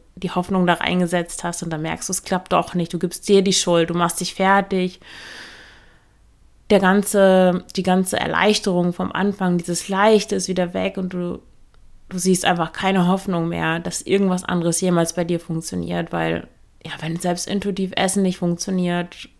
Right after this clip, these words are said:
du hast dich echt drauf eingelassen, du hast alles gegeben, <laughs> aber selbst das klappt nicht. Also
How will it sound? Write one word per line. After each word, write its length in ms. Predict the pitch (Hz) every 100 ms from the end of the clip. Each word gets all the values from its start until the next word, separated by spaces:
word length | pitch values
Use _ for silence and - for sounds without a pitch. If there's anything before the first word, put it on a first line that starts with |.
| _ _ _ _ _
du 180 | 185 180
hast 220 | 165 -
dich 220 | 180 -
echt 180 | 202 185
drauf 200 | 190 180
eingelassen, 520 | - 185 180 175 175
du 60 | 180
hast 100 | 170
alles 320 | - 196 190
gegeben, 400 | - - 196 214 - - - -
<laughs> 460 | - - - - -
aber 180 | 190
selbst 300 | 185 180 -
das 180 | 180 175
klappt 320 | - 185 -
nicht. 240 | 185 175 175
Also 340 | 165 175 180